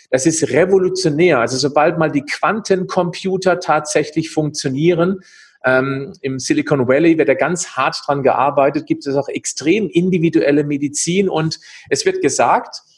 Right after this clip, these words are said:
dass heute schon der erste Mensch geboren wurde, der fünfhundert Jahre alt werden kann. Ich habe auch mal tausend Jahre gelesen. Fünfhundert Jahre durch Optimierung der Gesundheit. Es ist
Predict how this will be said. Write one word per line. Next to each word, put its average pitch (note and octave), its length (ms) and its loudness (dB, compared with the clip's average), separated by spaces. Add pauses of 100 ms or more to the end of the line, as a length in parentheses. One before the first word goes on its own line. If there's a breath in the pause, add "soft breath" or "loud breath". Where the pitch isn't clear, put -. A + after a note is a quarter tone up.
(300 soft breath)
dass D3 440 -2
heute G3 300 2
schon B3+ 360 -2 (120)
der - 240 -6
erste A3 380 -2
Mensch G3 480 -2
geboren C#3+ 640 0
wurde, C#3 560 0 (340)
der C#3 140 2
fünfhundert D3+ 760 0
Jahre C3+ 360 2
alt C3 240 -2
werden B2 240 2
kann. A2+ 240 -4
Ich A#2+ 100 -6
habe C3 140 0
auch C3 100 0
mal B2 140 -2
tausend B2 440 -2
Jahre A2+ 520 0 (200)
gelesen. F#2+ 600 -4
Fünfhundert F#3+ 480 0
Jahre C3+ 480 0 (260 soft breath)
durch D3+ 460 -2
Optimierung E3 840 0
der E3 80 2
Gesundheit. C#3+ 680 -4
Es B2 120 -6
ist - 360 -8